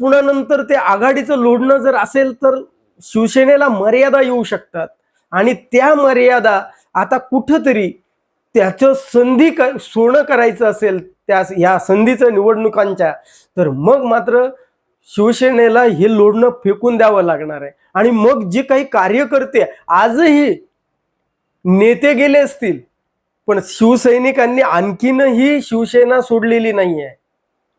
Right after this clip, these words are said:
जगामध्ये कसलेही, ज्याला ज्ञान नाही, बुद्धी नाही, अक्कल नाही, अशा कोणालाही विचारून बघा शिवसेना कोणाची, ते सरळ सरळ सांगेल की ती शिवसेना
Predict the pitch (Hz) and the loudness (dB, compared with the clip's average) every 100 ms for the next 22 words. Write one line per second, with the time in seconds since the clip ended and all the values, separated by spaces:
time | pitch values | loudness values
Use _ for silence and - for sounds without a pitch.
0 | _ _ _ _ 156 185 220 277 269 277 | _ _ _ _ -2 0 2 2 2 0
1 | 269 240 240 262 294 277 196 208 233 240 | -2 -6 -4 0 0 0 0 0 0 -2
2 | 180 190 233 277 269 269 226 185 202 208 | -2 0 0 0 0 -2 -2 -6 -4 -2
3 | 277 269 269 175 - - 285 277 277 254 | 2 2 2 0 -4 -2 -2 0 -2 -2
4 | 214 262 - 240 247 254 247 185 220 214 | -4 -6 -4 -2 0 -2 -2 -4 -2 -2
5 | 240 220 131 - _ _ _ _ _ - | -4 -8 -10 -16 _ _ _ _ _ -2
6 | 247 233 247 233 240 233 214 170 - _ | 0 2 2 2 2 2 0 -2 -8 _
7 | _ _ _ _ _ _ _ _ - 269 | _ _ _ _ _ _ _ _ -2 0
8 | 277 - 226 285 - 269 311 - 262 233 | 0 0 2 2 -2 -2 -2 0 -2 -2
9 | 175 - _ _ - 247 226 247 214 214 | -4 -6 _ _ -8 -4 -2 -4 -2 -2
10 | - 214 226 | 2 2 2